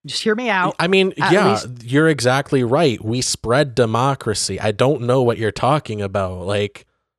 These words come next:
Speaker 2: of course it's benevolent. We spread democracy with our,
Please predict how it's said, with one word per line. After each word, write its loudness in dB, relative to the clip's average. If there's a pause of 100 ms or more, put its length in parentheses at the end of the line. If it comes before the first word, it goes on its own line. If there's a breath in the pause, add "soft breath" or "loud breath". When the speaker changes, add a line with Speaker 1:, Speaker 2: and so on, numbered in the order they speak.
(260)
Speaker 2:
of -4
course 2
it's -2
benevolent. -2 (500 soft breath)
We -4
spread -2
democracy -4
with 0
our, 0